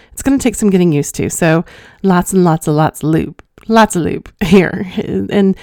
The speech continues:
take your time. Another thing that, um, comes to mind when people think of B B C, um,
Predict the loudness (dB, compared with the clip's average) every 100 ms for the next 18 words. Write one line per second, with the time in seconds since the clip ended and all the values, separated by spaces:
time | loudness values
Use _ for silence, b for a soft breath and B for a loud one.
0 | B -4 -2 -2 -2 -4 -4 -10 b b
1 | b b b b b b 4 6 6 4
2 | 2 2 4 6 4 0 -2 0 2 0
3 | -2 -10 -10 -4 2 4 4 2 0 -2
4 | _ _ _ _ -2 2 2 2 2 4
5 | 2 2 2 2 0 -2 -4 -2 -2 -4
6 | -4 -4 -2 -4 -2 -2 -2 -4 b b
7 | b b b b b b -2 2 4 4
8 | 0